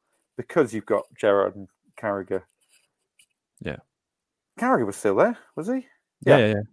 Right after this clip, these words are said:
Speaker 1: Yeah, phew. I don't want to say something that's completely
Speaker 2: <laughs>
Speaker 1: factually incorrect. Um,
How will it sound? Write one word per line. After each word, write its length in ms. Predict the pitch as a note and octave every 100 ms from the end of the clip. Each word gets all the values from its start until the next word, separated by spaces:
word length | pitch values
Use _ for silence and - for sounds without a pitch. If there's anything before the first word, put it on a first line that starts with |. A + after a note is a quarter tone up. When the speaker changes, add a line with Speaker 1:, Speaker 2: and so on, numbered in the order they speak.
| _ -
Speaker 1:
Yeah, 140 | A#2
phew. 320 | - - G2 - _ _ -
I 80 |
don't 120 | D3+ E3+
want 100 | D3
to 80 |
say 100 | C#3
something 220 | C3 C3 A#2+
that's 100 | -
completely 600 | - C3 C#3 A2 A#2+ - - - D#4 -
Speaker 2:
<laughs> 240 | D4+ - G#3+
Speaker 1:
factually 420 | - C#3 - B2+ A#2+
incorrect. 460 | A2+ B2+ A#2+ - - - -
Um, 320 | C3 C3+ B2+